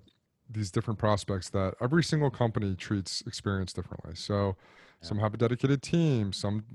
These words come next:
Speaker 1: have one department that owns it, some the C E O owns it. I mean, it, it really r-, spans the, the entire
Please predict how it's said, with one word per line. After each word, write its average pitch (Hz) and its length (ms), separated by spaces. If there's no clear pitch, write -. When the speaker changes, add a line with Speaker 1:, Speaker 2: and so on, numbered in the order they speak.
Speaker 1:
have 107 180
one 117 160
department 139 400
that 95 100
owns 92 240
it, 92 280
some 127 500
the 104 80
C - 160
E 180 40
O 160 160
owns 95 220
it. 95 240
I 101 40
mean, 104 220
it, 135 180
it 139 100
really 160 420
r-, 104 260
spans 131 880
the, 104 460
the 110 120
entire 113 720